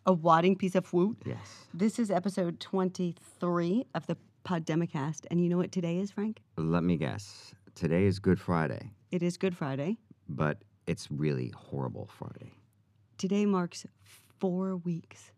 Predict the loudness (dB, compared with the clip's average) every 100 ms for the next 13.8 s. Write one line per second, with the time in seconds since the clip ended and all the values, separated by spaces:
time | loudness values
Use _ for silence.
0 | _ -8 -4 -4 -4 -4 -2 -2 -4 -6
1 | _ -12 -6 -6 -6 -4 -4 -2 -4 -6
2 | -6 -4 -4 -2 0 0 -2 _ -12 -6
3 | -4 -4 -8 _ -6 0 0 0 -2 -4
4 | -6 -16 -10 -6 -4 -4 -6 -8 _ _
5 | _ _ -14 -8 -6 -6 -8 -10 -14 -20
6 | -20 _ 0 0 2 2 2 0 0 0
7 | -4 _ -4 0 0 0 -2 0 -2 -4
8 | _ _ -4 -2 0 0 2 4 4 2
9 | 0 -2 _ _ _ -20 -20 -8 -2 2
10 | 2 0 -4 -10 0 2 2 _ -10 -8
11 | -8 -2 -2 -2 -2 0 0 -4 -6 _
12 | _ -4 -2 2 2 2 -2 _ _ 2
13 | 2 2 0 2 -2 -4 -4